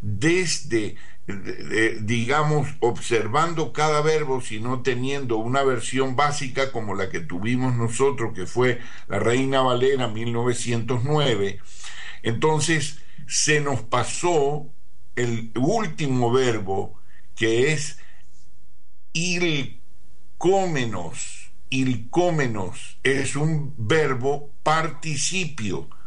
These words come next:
pre-, perfecto pasivo. Entonces, participio perfecto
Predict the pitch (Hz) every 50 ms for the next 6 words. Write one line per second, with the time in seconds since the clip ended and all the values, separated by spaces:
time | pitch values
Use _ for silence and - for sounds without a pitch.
0 | - - - - - - - - - - - - - 123 120 120 117 98 - -
1 | - - - - 117 110 107 104 - - 156 160 170 156 156 - - 196 202 190
2 | 190 - - - 180 180 165 - - - 196 190 175 139 107 85 76 - - -
3 | - - - - - - - - - - - - - - - - - - 120 120
4 | - - 156 156 143 120 - 113 104 104 101 - - - 120 123 123 - 120 120
5 | 113 110 - 151 170 170 156 156 175 175 175 156 147 143 120 107 101 - - 151
6 | 156 160 151 147 - - 175 170 165 156 151